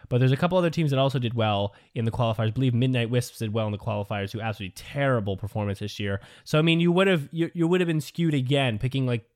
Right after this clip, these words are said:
two, three good teams, two, three bad teams. I think you still need to keep that consistent awareness of the past up.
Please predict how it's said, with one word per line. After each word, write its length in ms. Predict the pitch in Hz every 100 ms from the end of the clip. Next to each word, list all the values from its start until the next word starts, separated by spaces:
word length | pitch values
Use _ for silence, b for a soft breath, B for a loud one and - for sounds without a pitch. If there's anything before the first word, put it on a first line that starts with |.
| - -
two, 180 | 165
three 200 | 135 139
good 180 | 135 135
teams, 280 | - 127 120
two, 120 | 131
three 200 | 120 117
bad 300 | 107 104 98
teams. 380 | - 90 80 - b b b b b
I 100 | 147
think 220 | 180 202 202
you 80 |
still 200 | - 202
need 120 | 190 175
to 80 |
keep 160 | 165 180
that 160 | 160 -
consistent 720 | 143 127 156 - 151 131 - _
awareness 720 | 135 143 127 135 143 156 160 -
of 180 | 135
the 80 | 127
past 460 | - 117 107 - -
up. 180 | 82